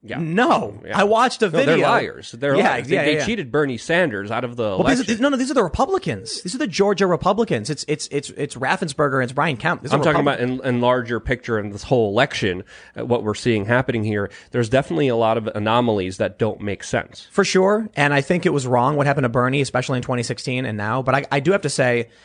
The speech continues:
Speaker 2: if you won't fight for yourself, why do you expect me
Speaker 1: Yes.
Speaker 2: to fight for
Speaker 1: He,
Speaker 2: you?
Speaker 1: he took it. He bent over and he was like, "Yes, support Hillary,"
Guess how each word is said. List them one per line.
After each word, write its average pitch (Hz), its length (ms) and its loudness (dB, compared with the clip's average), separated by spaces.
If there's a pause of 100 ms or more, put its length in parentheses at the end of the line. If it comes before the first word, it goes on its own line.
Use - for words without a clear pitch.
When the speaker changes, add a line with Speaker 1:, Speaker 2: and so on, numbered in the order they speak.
(200)
Speaker 2:
if 147 120 -2
you 185 120 2
won't 220 180 2
fight - 300 -2
for 160 100 -2
yourself, 127 500 0
why 123 180 2
do 135 40 0
you 131 80 2
expect 120 300 -2
me 123 80 0
Speaker 1:
Yes. 101 100 2
Speaker 2:
to - 40 -14
fight 107 180 0
for 120 100 -4
Speaker 1:
He, 117 80 0
Speaker 2:
you? 131 80 -2
Speaker 1:
he 117 160 -6
took 143 240 0
it. 160 140 0
He 117 100 -4
bent 120 260 -2
over 147 300 2
and 131 100 0
he 120 60 -2
was 117 100 -4
like, 113 200 -4
"Yes, 143 180 -2
support 135 400 -2
Hillary," 143 380 2